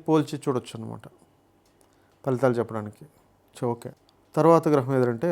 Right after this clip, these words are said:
రాహు. ఈ రాహు అనేటటువంటి గ్రహం రిషభంలో ఇరవై డిగ్రీలు వచ్చి పొందుతుందన్నమాట. రిషభంలో ఇరవై డిగ్రీలు రోహిణి నక్షత్రం సూచిస్తుందన్నమాట. ఈ రిషభానికి అధిపతి ఎవరంటే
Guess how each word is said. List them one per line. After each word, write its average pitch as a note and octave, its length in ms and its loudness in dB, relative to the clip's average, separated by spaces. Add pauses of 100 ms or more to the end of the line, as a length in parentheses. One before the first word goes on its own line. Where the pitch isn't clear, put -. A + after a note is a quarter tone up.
(120)
రాహు. A2 220 0 (1200)
ఈ - 100 2
రాహు F#3 320 8
అనేటటువంటి C#3+ 540 2
గ్రహం A2 240 -6 (920)
రిషభంలో D#3 500 4 (440)
ఇరవై E3+ 220 10 (100)
డిగ్రీలు D#3 320 6
వచ్చి D3+ 140 0 (100)
పొందుతుందన్నమాట. A2 580 -4 (1400)
రిషభంలో F3+ 440 4 (140)
ఇరవై E3+ 220 10 (100)
డిగ్రీలు D#3 380 4 (180)
రోహిణి F3 320 6
నక్షత్రం C#3 380 -2 (200)
సూచిస్తుందన్నమాట. A2 680 -8 (1300)
ఈ - 100 4
రిషభానికి D#3+ 600 4 (340)
అధిపతి C#3+ 360 0
ఎవరంటే B2 280 0